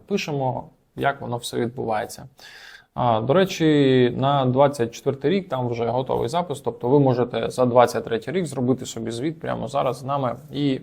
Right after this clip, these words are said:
все буде добре. А сам термін подання звітності — це класичні шістдесят календарних днів з моменту закінчення звітного періоду.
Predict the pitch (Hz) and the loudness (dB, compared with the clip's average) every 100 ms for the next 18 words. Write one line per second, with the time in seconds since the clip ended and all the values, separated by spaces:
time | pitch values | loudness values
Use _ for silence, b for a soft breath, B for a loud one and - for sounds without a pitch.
0 | - - 135 123 123 123 - 139 120 120 | -8 -6 -4 -2 -2 -4 -10 -12 -2 0
1 | 120 123 - _ _ 180 170 - - 165 | 0 -2 -12 _ _ 2 2 2 2 4
2 | 156 151 139 127 123 131 147 160 160 240 | 6 6 6 6 2 2 2 2 2 2
3 | 240 190 - 151 160 165 135 131 165 160 | 2 -2 -2 -2 0 0 0 -2 -4 -4
4 | 131 - 127 123 127 135 - 123 123 123 | -10 -6 -2 -2 0 -4 -2 -2 0 -2
5 | 131 180 247 175 139 170 147 123 139 143 | -4 -2 0 0 -2 -2 -2 -2 -4 -6
6 | 123 120 123 143 131 127 - 135 120 120 | -6 -6 -4 -4 -2 -2 4 4 4 0